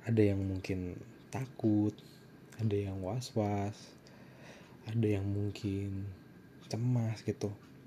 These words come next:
tentang apa yang akan terjadi besok pagi. Dan itu sangat valid, itu adalah hal yang sangat bisa membuat kalian kepikiran.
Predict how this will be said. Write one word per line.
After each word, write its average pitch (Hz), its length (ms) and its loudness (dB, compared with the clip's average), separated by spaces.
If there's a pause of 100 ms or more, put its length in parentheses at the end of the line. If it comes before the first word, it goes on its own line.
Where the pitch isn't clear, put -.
(1400)
tentang 98 400 0
apa 104 320 0
yang 104 160 -4
akan 101 240 -2
terjadi 104 320 4
besok 107 400 6
pagi. 98 560 0 (640)
Dan 113 240 4
itu 151 480 2 (320)
sangat 135 400 -4
valid, 98 480 2
itu 120 240 2
adalah 110 320 4
hal 107 80 6
yang 107 240 2 (400)
sangat 131 400 0
bisa 113 240 6
membuat 104 480 0
kalian 104 320 0
kepikiran. 92 560 -4